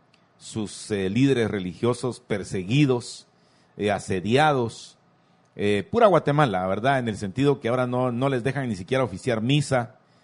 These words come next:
Eh, ya vieron ustedes ahí a este sacerdote católico que, eh, salió en procesión con el Santísimo Sacramento del altar para ver si así lo dejaban pasar, y ni así lo dejaron salir de la casa.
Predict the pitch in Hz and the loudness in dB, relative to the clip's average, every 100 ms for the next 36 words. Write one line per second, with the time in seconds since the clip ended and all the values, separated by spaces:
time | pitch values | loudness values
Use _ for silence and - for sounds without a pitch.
0 | _ _ - 92 95 95 117 123 123 107 | _ _ -8 -4 -2 0 2 2 2 -4
1 | - 117 113 - 95 107 117 107 - 90 | 2 2 2 0 -2 0 2 0 -4 -4
2 | 92 110 - 113 95 87 76 - 101 95 | -4 -6 -4 0 0 0 -4 -8 -8 -6
3 | 92 95 110 - 90 - 131 120 - 92 | -4 -4 -4 -4 -6 -2 0 0 -6 -10
4 | - 85 80 _ _ _ _ - 90 87 | -6 -6 -6 _ _ _ _ -6 -6 -2
5 | 104 95 113 127 127 104 101 87 - 113 | -2 -2 2 2 2 -2 -6 -8 -4 -2
6 | 120 113 98 95 92 85 90 104 113 107 | -2 -4 -6 -6 -8 -8 -10 -8 -6 -6
7 | 95 90 92 113 117 110 92 82 - 131 | -6 -6 -4 -6 -4 -4 -4 -6 -2 -2
8 | 135 104 95 98 104 98 117 107 101 113 | -2 -4 -4 -6 -6 -8 -4 -4 -2 -4
9 | 110 87 - 127 127 - _ _ _ - | -4 -6 -4 -4 -4 -8 _ _ _ -8
10 | 123 120 110 101 147 147 123 104 117 120 | -4 -2 -2 -2 0 2 2 0 -4 -4
11 | 101 104 117 98 80 139 139 143 113 | -6 -6 -4 -6 -4 -2 -2 -4 -6